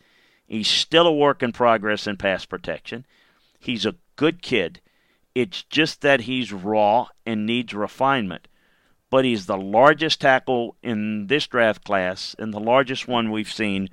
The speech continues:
among the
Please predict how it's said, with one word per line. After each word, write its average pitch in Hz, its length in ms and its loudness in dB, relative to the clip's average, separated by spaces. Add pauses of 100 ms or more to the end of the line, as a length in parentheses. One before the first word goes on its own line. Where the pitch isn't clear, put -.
(540)
among 110 600 0 (1300)
the 110 460 -2